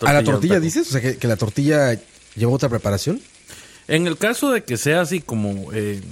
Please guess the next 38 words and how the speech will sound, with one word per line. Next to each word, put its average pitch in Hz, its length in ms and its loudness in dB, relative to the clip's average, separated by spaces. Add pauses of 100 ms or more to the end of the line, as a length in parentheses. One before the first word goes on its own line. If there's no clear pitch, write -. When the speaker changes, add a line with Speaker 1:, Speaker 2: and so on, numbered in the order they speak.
(400)
Speaker 2:
artesanal, 101 760 -2 (260)
¿verdad? 104 380 -12
Y 120 160 -4
no 120 140 2
Speaker 1:
Ajá. 127 80 2
Speaker 2:
estamos 135 280 0
hablando 123 280 0
de 127 40 2
artesanal 117 560 -2
en 127 100 -2
el 110 120 -4
sentido 117 480 -2
de 120 60 2
escalante. 143 360 2
Speaker 1:
Sí, 120 120 0
sí, 113 60 2
hipster. 117 420 0 (100)
Speaker 2:
Exactamente, 139 520 2
Speaker 1:
<laughs> - 20 -6
Speaker 2:
estamos 113 240 -2
hablando 120 280 -2
en 117 60 -2
el 117 100 0
verdadero 113 480 2
sentido 127 560 0
de, 92 180 -8 (280)
de 107 100 0
artesanal. 110 600 -2
Speaker 1:
Y 120 40 0
de 117 60 2
algo 127 180 4
hecho 143 160 2
a 131 40 2
mano, 131 360 2
algo 107 200 2
no 110 60 2
Speaker 2:
Exacto. 101 180 2
Speaker 1:
industrial. 120 500 0